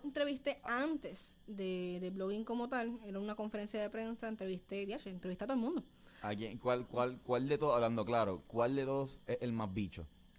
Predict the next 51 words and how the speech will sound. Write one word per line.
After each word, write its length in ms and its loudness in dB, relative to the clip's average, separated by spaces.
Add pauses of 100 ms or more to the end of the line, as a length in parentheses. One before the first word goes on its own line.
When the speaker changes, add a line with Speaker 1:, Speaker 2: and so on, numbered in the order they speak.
(160)
Speaker 1:
Más 100 -12 (120)
bicho. 360 -8
Speaker 2:
Más 220 -2
bicho, 260 0
más 140 -4
bicho, 180 -4
así 120 -2
de, 180 0
de 120 -4
que, 200 -4
de 180 -2
Speaker 1:
Que 20 -
Speaker 2:
que 140 6
Speaker 1:
he 40 8
Speaker 2:
el 60 6
más 60 6
que 60 12
Speaker 1:
entrevistado. 360 8
Speaker 2:
tiene 160 8
los 100 6
humos 300 4
trepados, 600 6
de 60 2
esos, 260 -2
de 80 0
esos 140 0
influencers, 520 0
¿cuál, 240 -2
cuál 200 0
es 100 2
el 80 0
más 160 0
que? 200 -2 (440)
Speaker 1:
Yo 160 2
creo 120 4
que 80 2
el 60 2
único 300 0
que 100 0
me 140 -2
tocó 320 -2
así, 380 0
como 280 -2
que, 300 -6
tú 100 -12
sabes, 400 -4
era... 880 -2 (920)
Ya, 340 -8
che. 260 -12 (840)
¿Daniel? 500 0
Speaker 2:
Dani, 320 0